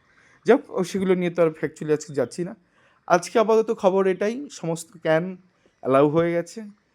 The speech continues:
তিরিশ দিনের মাথায়, আমরা অনুমান করছি তিরিশ দিনের মাথায় জাজমেন্ট চলে আসবে। আর আশা করি খুব পজিটিভ একটা জাজমেন্ট আসবে। আর যারা এই মামলার সাথে এতদিন ওত-, ওতপ্রোতভাবে জড়িত, তাদের প্রত্যেককেই বলবো, বিশ্রাম নিন,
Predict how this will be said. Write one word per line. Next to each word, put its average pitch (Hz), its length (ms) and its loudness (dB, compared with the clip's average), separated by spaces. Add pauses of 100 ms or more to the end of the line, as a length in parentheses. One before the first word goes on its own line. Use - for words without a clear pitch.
(360)
তিরিশ 202 300 -2
দিনের 196 200 -2
মাথায়, 139 220 -2
আমরা 175 220 0
অনুমান 180 300 -2
করছি 175 220 -8
তিরিশ 165 260 -8
দিনের 175 160 -8
মাথায় 156 220 -6
জাজমেন্ট 147 380 -4
চলে 160 160 -4
আসবে। 160 280 -6 (500)
আর 143 140 -6
আশা 151 200 -4
করি 190 140 -6
খুব 180 280 -8
পজিটিভ 160 400 2
একটা 165 200 0
জাজমেন্ট 135 440 -4
আসবে। 127 280 -6 (580)
আর 123 140 -8
যারা 135 240 0
এই 156 60 4
মামলার 156 260 -2
সাথে 160 540 -4 (280)
এতদিন 139 540 -6
ওত-, 139 260 -10
ওতপ্রোতভাবে 139 520 -8
জড়িত, 127 360 -8 (640)
তাদের 131 140 -4
প্রত্যেককেই 143 500 -6
বলবো, 156 260 0
বিশ্রাম 139 440 -4
নিন, 151 260 -4